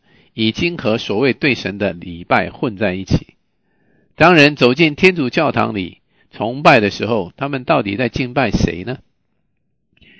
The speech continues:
有的人买了蜡烛，站在他们所选的偶像面前。在天主教里有一个偶像市场，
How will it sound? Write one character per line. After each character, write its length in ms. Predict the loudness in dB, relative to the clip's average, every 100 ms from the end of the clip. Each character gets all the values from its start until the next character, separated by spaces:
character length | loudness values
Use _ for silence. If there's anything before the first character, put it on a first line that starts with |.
| _ _
有 160 | 2
的 140 | 6 6
人 160 | 6
买 160 | 4 2
了 140 | 2
蜡 240 | 2 2 2
烛， 340 | -2 -8 -10 -2
站 240 | 0 2
在 160 | 2 2
他 160 | 0
们 180 | -2 -6
所 180 | -6 -8
选 240 | -6 -6 -6
的 80 |
偶 200 | -6 -6
像 220 | -6 -8 -6
面 200 | -8 -8
前。 320 | -14 -18 -20 _ _ _ _ _ _ _ _ _ _
在 260 | 2 4
天 180 | 4 2
主 100 | 2
教 180 | 4 4
里 200 | 2 -2
有 160 | -2 0
一 80 | 0
个 120 | -2
偶 240 | -2 -6
像 260 | -4 -6 -6
市 160 | -8 -2
场， 220 | -2